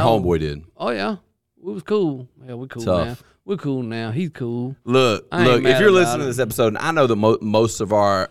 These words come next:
Speaker 2: listeners are a little bit older. They're in their twenties, thirties, forties, whatever. But if you're listening to this and you are in your teens, okay, whatever you're going through, we went through it too.
Speaker 1: We've been through it.
Speaker 2: It don't matter.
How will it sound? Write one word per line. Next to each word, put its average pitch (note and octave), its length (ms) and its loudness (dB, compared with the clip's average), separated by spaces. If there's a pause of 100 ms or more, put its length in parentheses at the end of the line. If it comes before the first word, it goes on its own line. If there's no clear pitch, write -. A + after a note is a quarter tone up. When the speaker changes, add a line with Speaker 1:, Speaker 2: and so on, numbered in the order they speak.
Speaker 2:
listeners F#2+ 540 -4
are E2+ 180 -4 (180)
a F2 100 -4
little F#2 160 -4
bit F2+ 160 -4
older. F#2 400 2
They're F#2+ 180 -4
in F#2 100 -4
their F2 100 -6
twenties, F2+ 340 -6
thirties, F2 300 -4
forties, F2+ 300 -4
whatever. F2+ 300 -4 (680)
But F#2+ 80 -6
if F#2+ 60 -2
you're A#2 100 4
listening B2 200 2
to G#2 40 2
this G2+ 80 -4
and G2 100 -4
you F#2+ 180 -6
are F#2+ 460 6
in F2 180 -6
your E2 100 -8
teens, D#2+ 960 -6 (180)
okay, E2 460 -2 (1000)
whatever G#2+ 320 2
you're A2 100 4
going A2 260 2
through, A2 360 2 (440)
we F#2+ 120 -2
went F#2+ 200 -4
through G2+ 120 2
it F2+ 100 -2
too. G#2+ 200 -2
Speaker 1:
We've D#3 120 2
been G3+ 180 4
through E3+ 280 2
it. - 80 -6
Speaker 2:
It G2+ 140 0
don't G2+ 200 -4
matter. E2 360 -6